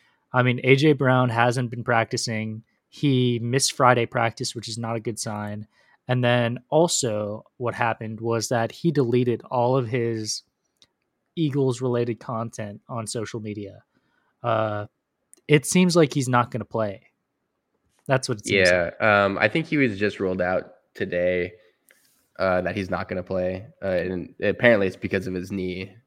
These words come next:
Speaker 1: I, I
Speaker 2: quote
Speaker 1: think,
Speaker 2: unquote,
Speaker 1: I
Speaker 2: Sirianni.
Speaker 1: think, and my personal opinion on it is that I think that he, this will hurt them in the later rounds, but I think against the Buccaneers, it's, it's not something that is going to be a, be a deal breaker for that game because I think they just are,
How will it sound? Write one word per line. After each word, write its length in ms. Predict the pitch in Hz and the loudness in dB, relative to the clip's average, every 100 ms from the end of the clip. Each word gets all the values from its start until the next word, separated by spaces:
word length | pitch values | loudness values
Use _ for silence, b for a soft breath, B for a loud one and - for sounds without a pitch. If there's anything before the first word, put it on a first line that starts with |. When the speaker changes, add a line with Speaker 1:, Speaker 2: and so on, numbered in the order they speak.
| _ | _
Speaker 1:
I, 80 | 131 - _ | -2 -2 _
I 80 | 135 | 0
Speaker 2:
quote 80 | 98 | 2
Speaker 1:
think, 140 | 175 | 2
Speaker 2:
unquote, 160 | 90 - - | 0 -6 -2
Speaker 1:
I 120 | 139 | 2
Speaker 2:
Sirianni. 80 | 185 | 4
Speaker 1:
think, 420 | 196 170 101 - - _ _ _ | 4 2 -2 -12 -20 _ _ _
and 260 | 147 139 - | -2 -2 -4
my 240 | 143 147 | 2 2
personal 420 | 143 156 135 143 | 4 4 4 0
opinion 380 | 123 - 127 139 | -4 -2 0 0
on 180 | 135 135 | 0 2
it 120 | 135 | 2
is 160 | 127 113 | 0 0
that 120 | 120 | 2
I 100 | 117 | 0
think 240 | - 127 - | -2 -6 -2
that 180 | 117 | -4
he, 160 | 117 - _ - | -4 -10 _ -10
this 320 | 127 135 - | 0 0 2
will 140 | 135 | -2
hurt 300 | - 123 123 | 0 0 0
them 120 | 139 | -4
in 80 | 127 | -4
the 100 | 117 | -4
later 300 | 107 113 120 | -2 -2 -2
rounds, 420 | 113 117 127 139 | -4 0 0 0
but 120 | - 113 | -2 -4
I 60 | |
think 220 | 117 131 | -4 -8
against 300 | - 131 123 | -4 -6 -6
the 60 | - | -8
Buccaneers, 840 | - 113 110 107 120 127 135 135 - B B B B _ | -2 -2 -2 -6 -4 -2 0 -2 -6 B B B B _
it's, 300 | 131 - - | -2 0 -4
it's 200 | 143 127 | -4 -2
not 320 | 127 123 131 - | 2 2 2 -2
something 400 | 120 104 120 117 | -6 -4 -6 -4
that 180 | 113 | -4
is 160 | 113 107 | -4 -4
going 340 | 123 113 110 | -4 -4 -6
to 400 | 104 117 110 107 | -6 -2 -2 -2
be 280 | 101 117 107 | -4 -4 -2
a, 80 | 110 | -4
be 220 | 113 113 | -4 -4
a 40 | 104 | -2
deal 260 | 117 107 | -4 -6
breaker 360 | 104 104 95 107 | -6 -10 -10 -16
for 140 | - | -12
that 220 | 107 101 | -10 -10
game 320 | - 101 101 101 | -10 -12 -12 -10
because 240 | 110 113 | -4 2
I 80 | 113 | 2
think 220 | - 123 | 0 -4
they 100 | 123 | -2
just 280 | 113 110 - | -2 -2 -2
are, 260 | 110 110 | -4 -4